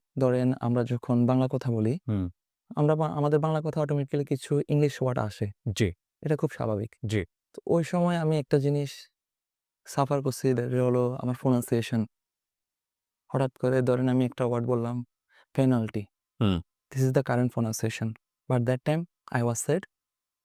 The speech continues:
Speaker 1: I said, ফেলান্টি।
Speaker 2: ওকে,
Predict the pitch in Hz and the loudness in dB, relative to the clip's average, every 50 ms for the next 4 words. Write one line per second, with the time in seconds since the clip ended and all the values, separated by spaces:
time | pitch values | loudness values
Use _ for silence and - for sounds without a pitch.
0 | _ _ _ _ _ _ _ _ - 120 120 - - - 151 - - _ _ _ | _ _ _ _ _ _ _ _ -4 -4 -4 -2 2 2 2 2 2 _ _ _
1 | _ _ _ _ _ _ _ _ _ _ _ _ _ _ _ _ _ _ _ - | _ _ _ _ _ _ _ _ _ _ _ _ _ _ _ _ _ _ _ 0
2 | 135 131 123 113 107 101 - 104 - _ _ _ _ _ _ _ - - _ _ | 2 2 2 2 0 -2 -4 -8 -14 _ _ _ _ _ _ _ -20 -20 _ _
3 | _ - - - 107 101 92 - 98 85 85 | _ -8 0 2 2 2 0 -2 -8 -8 -8